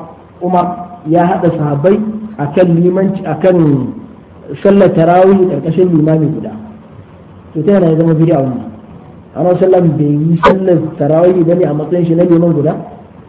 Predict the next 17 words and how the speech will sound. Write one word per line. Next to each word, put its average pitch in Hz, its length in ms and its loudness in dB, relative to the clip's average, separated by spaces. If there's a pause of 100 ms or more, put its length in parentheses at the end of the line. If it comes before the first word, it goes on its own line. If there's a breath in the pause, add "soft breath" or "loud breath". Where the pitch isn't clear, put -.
(160)
Ya 175 160 4
yi 202 80 6
ko 208 160 4
bai 170 160 6
ba? 165 120 2 (800)
Ya 165 140 0
yi. 185 120 -2 (340)
To, 170 80 0
ta 220 80 4
yana 208 140 4
ya 170 60 4
zama 170 160 2
bid'a? 165 220 2 (3500)
Ko 277 180 2
da 247 220 4
Umar 226 180 6
ya 208 120 6